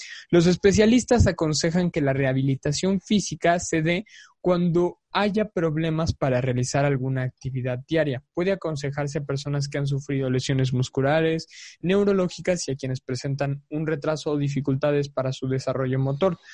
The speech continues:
También en otros casos como la parálisis cerebral, los trastornos genéticos, afecciones pulmonares y cardíacas,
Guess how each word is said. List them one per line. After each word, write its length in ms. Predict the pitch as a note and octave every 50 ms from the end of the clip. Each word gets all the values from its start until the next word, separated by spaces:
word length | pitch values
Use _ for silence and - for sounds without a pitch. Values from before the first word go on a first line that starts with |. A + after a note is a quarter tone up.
| - - - - _ _
También 320 | - D#3+ D#3 D#3+ E3 E3
en 120 | E3 D#3+ D#3+
otros 280 | D#3+ D3 D3+ D#3 -
casos 340 | - D#3+ D3 C#3+ D3+ C#3+ C#3
como 220 | - C#3+ C3+ B2+ B2
la 120 | B2 B2
parálisis 540 | - B2+ B2+ C3 B2+ B2+ A#2+ - B2 A#2 -
cerebral, 600 | - A#2+ B2 B2+ C3 D3+ E3+ F3 F3 F3 E3 - -
los 220 | - D3 C#3+ C#3+
trastornos 520 | - A#2 A#2+ - - C3+ B2+ C3 A#2+ A2+
genéticos, 720 | - - C3+ D3 F3 F3+ E3 - D3 C#3+ - C#3+ C#3+ C#3
afecciones 540 | C3 B2 - B2 - - - C3+ C#3 C#3 C#3
pulmonares 640 | - D3+ C#3+ C#3 C3+ C3+ D3 E3+ F#3 F3+ D#3+ - -
y 60 | C#3+
cardíacas, 580 | - C#3+ C3 B2 C3 C3+ C3 - - C3 C#3